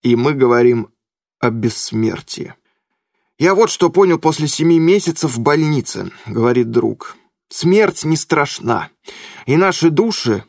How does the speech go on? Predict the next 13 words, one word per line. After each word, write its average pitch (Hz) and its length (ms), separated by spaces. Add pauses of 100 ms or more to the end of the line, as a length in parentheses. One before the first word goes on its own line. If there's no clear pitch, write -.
путешественники, 113 1080 (300)
а - 120
тела — 156 520 (300)
планеты. 123 760 (560)
И 147 100
вот 180 200
так 165 220
мы, 202 260
покидая 131 580
одну, 147 540 (520)
прилетаем 143 640
на 131 100
другую». 107 560